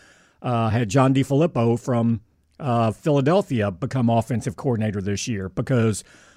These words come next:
of his creativity and coming from what the Eagles did and, and while, you know, you need to freshen up the offense.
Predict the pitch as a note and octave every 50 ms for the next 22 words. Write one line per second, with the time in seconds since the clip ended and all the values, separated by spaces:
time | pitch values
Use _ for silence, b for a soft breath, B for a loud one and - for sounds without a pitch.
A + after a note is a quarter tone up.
0 | B B C#3 C3+ C3 B2+ - - - F3 D#3 C#3+ C3+ B2+ - - C#3 C3+ B2+ B2+
1 | A#2+ A#2 A2 A2 G#2+ F#2+ C3 B2 B2 A#2 - C3+ A#2+ A#2 A#2 A#2 - B2 A#2 A#2+
2 | A#2+ A2 A#2+ A2+ G2+ - A2+ A2+ A2+ A2+ A2 A2 G#2+ G#2+ G#2+ G2 G2+ - - A2
3 | G#2+ G#2+ G#2+ A2 A2 A2 A#2 A#2+ A2+ A#2 A2+ A2 A2 G#2+ A2+ B2 B2 A2+ - -
4 | - C#3 B2+ A2+ - C3+ A#2 A2+ - - B2 A2 A2+ A2+ A2+ - - A2+ F#2+ E2+
5 | - - b